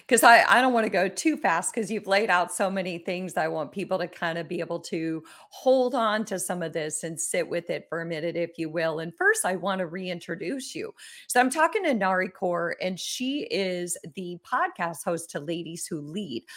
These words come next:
She's also an empowerment and leadership coach, and we're talking about self-sabotage, what it is and why we do it. And Nari, I heard you ta-, say some really profound things. You know, you said that one of the reasons why we self-sabotage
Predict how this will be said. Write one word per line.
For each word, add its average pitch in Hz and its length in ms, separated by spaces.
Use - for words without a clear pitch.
She's 269 240
also 277 320
an 214 80
empowerment 180 720
and 170 160
leadership 214 640
coach, - 280
and 170 120
we're 185 140
talking 330 600
about 175 340
self-sabotage, 170 1300
what 277 240
it 339 160
is 294 280
and 170 260
why 175 280
we 165 340
do 185 220
it. - 160
And 233 100
Nari, 294 320
I 277 160
heard 370 400
you 233 140
ta-, 202 340
say - 280
some 196 220
really 240 380
profound 175 720
things. 151 460
You 190 80
know, 175 80
you 180 160
said 226 260
that 196 200
one 226 140
of 320 60
the 330 100
reasons 202 540
why 170 160
we 156 140
self-sabotage 165 1040